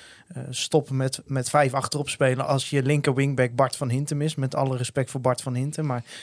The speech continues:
die gaat niet negentig minuten lang die linkerflank, eh, bestrijken.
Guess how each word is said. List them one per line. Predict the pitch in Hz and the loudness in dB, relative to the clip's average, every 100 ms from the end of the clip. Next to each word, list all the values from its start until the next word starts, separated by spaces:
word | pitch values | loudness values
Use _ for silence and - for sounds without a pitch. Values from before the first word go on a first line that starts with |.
| - | -4
die | 156 | 0
gaat | 143 151 | 4 6
niet | 151 175 | 6 6
negentig | 165 175 - - 147 | 6 6 4 2 6
minuten | 170 165 160 | 6 6 6
lang | 160 160 | 6 6
die | 160 | 4
linkerflank, | 165 160 151 196 185 156 | 4 4 4 4 4 4
eh, | 143 131 | 4 4
bestrijken. | 131 123 135 127 127 156 | 2 -2 2 2 4 -2